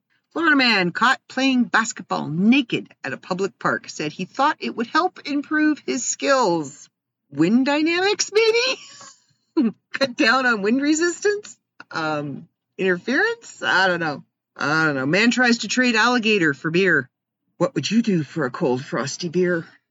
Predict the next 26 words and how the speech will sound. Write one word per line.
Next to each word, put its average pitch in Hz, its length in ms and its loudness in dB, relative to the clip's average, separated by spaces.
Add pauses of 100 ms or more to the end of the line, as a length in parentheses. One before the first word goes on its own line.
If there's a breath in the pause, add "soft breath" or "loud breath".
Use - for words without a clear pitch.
(440)
One 151 260 0
man 180 320 2
caught 185 260 -2
a 165 40 2
live 175 280 4
alligator 220 560 2
and 160 80 -2
brought 165 220 0
it 170 100 -6
into 208 220 -2
a 233 40 -2
convenience 254 580 2
store 214 400 0
in 180 300 -2 (120)
Allapattah, 233 680 2 (320 soft breath)
just - 260 -6
outside 320 400 0
Miami, 311 440 2
and 170 140 -2 (120)
tried 104 240 -6
to 139 80 -10
trade 160 280 0
it - 60 -20
for 196 120 0
a 202 60 0
twelve-pack. - 640 -4